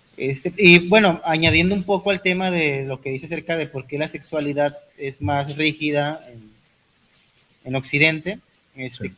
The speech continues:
Speaker 1: creo que también sería importante que lea un poco acerca también de los clásicos, ¿no? Cómo los griegos
Speaker 2: Claro, también.
Speaker 1: veían la sexualidad y cómo precisamente ahorita que estamos hablando de esta
Speaker 2: Exactamente.
Speaker 1: influencia,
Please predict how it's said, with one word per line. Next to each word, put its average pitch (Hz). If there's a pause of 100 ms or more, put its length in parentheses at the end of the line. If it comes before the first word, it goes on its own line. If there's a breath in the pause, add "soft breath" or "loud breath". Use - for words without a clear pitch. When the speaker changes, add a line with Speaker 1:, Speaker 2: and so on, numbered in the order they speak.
Speaker 1:
creo 139
que 170
también 139
sería 156
importante 151
que 135
lea 123
un 135
poco 135
acerca 131
también 120
de 131
los 117
clásicos, 123
¿no? 127
Cómo 139
los 120
griegos 143
Speaker 2:
Claro, 117
también. 110
Speaker 1:
veían 139
la 147
sexualidad 165
y 156
cómo 156
precisamente 156
ahorita 156
que 147
estamos 147
hablando 143
de 147
esta 147
Speaker 2:
Exactamente. 156
Speaker 1:
influencia, 151